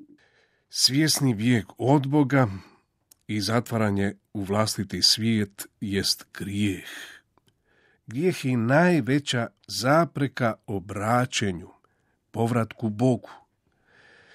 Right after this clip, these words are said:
Mi grijeh možemo nazivati nesretnom sudbinom, neurozom, hereditarnim nasljeđem,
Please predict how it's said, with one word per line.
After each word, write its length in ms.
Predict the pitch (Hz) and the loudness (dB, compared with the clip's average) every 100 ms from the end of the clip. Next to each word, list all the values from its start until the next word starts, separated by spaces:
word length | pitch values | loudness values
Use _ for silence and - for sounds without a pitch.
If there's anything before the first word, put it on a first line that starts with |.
| - - _ - | -20 -20 _ -4
Mi 220 | 127 180 | 0 0
grijeh 340 | 151 196 147 | 2 2 4
možemo 400 | 170 196 175 165 | 4 6 6 6
nazivati 720 | 143 127 107 156 170 143 - | 6 6 2 2 4 2 2
nesretnom 600 | 113 135 131 131 107 107 | 2 2 2 -2 -2 -4
sudbinom, 1080 | 101 - 98 95 127 143 120 101 92 85 85 | -4 -6 -8 -4 2 4 4 0 -4 -8 -6
neurozom, 880 | 92 107 113 131 131 123 101 101 87 - | -4 -2 2 2 4 2 0 -4 -6 -2
hereditarnim 920 | 131 127 110 113 - 117 107 107 101 | 2 2 2 -2 -2 -2 -2 -2 -2
nasljeđem, 920 | 107 123 131 - 120 101 85 85 82 | 0 2 2 -2 -4 -4 -6 -10 -12